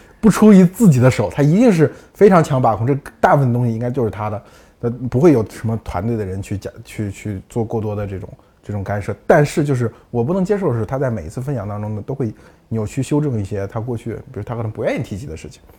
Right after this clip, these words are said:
或者是一些没有做好的事情，就是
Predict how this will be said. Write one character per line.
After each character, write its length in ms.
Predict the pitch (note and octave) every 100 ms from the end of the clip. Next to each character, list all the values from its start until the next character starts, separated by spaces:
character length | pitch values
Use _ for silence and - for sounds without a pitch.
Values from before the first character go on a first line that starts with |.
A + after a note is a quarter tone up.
| _ _
或 80 | B2+
者 80 | A2+
是 140 | A#2+
一 80 | A2
些 220 | C3 C3 - - - _ _
没 120 | C3
有 100 | G3
做 120 | D#3
好 140 | B2+ G2+
的 60 |
事 140 | G2 G#2+
情， 240 | G2+ F#2 -
就 120 | E3
是 120 | E3+